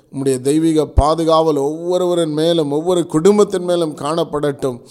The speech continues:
உம்முடைய ஊழியனாய் ஒவ்வொரு குடும்பத்தையும் உம்முடைய இரத்தத்தினால் மூடி மறைக்கிறேன். பற்றாக்குறைகள் நீங்கட்டும். ஆண்டவரே, செழிப்பு உண்டாகட்டும்.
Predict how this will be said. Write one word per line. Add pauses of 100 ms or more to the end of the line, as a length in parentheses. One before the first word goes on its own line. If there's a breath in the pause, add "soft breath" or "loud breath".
(380 loud breath)
உம்முடைய
ஊழியனாய்
ஒவ்வொரு
குடும்பத்தையும்
உம்முடைய
இரத்தத்தினால்
மூடி
மறைக்கிறேன். (560 loud breath)
பற்றாக்குறைகள்
நீங்கட்டும். (320 loud breath)
ஆண்டவரே,
செழிப்பு
உண்டாகட்டும்.